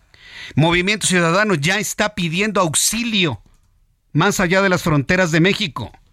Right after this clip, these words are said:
y le está pidiendo a la Comisión Interamericana de los Derechos Humanos, eh, que se dicten medidas cautelares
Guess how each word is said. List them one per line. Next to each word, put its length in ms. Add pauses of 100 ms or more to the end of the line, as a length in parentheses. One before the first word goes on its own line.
(420)
y 100
le 60
está 240
pidiendo 420
a 60
la 100
Comisión 460
Interamericana 680
de 100
los 120
Derechos 380
Humanos, 640 (680)
eh, 220
que 140
se 140
dicten 340
medidas 420
cautelares 1200